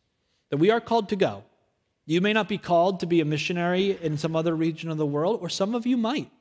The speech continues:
People from this church body have. Some of our missionaries are from our church body who felt a call to go and become a missionary in a foreign world, but we are all called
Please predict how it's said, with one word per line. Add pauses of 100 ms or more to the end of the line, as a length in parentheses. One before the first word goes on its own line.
(520)
People
from
this
church
body
have.
Some
of
our
missionaries (160)
are
from
our
church
body (180)
who
felt
a
call
to
go
and
become
a
missionary
in
a
foreign
world,
but
we
are
all
called